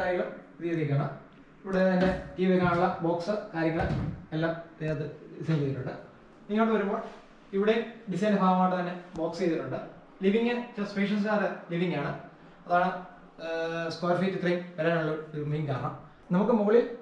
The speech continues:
ജിപ്സം സീലിംഗ് ആണ് കൊടുത്തിരിക്കുന്നത്. അത് ഫുൾ സ്ട്രിപ്പ് ലൈറ്റാലും, ആ,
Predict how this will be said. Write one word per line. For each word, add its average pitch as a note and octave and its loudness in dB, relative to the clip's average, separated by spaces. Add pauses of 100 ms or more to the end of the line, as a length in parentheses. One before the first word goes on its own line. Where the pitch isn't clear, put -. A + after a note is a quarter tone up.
ജിപ്സം G#3 0
സീലിംഗ് A3 6
ആണ് F3+ 4
കൊടുത്തിരിക്കുന്നത്. D#3 2 (460)
അത് G3 0 (200)
ഫുൾ G#3+ 0
സ്ട്രിപ്പ് G3 -2
ലൈറ്റാലും, G3+ 2 (640)
ആ, E3 -2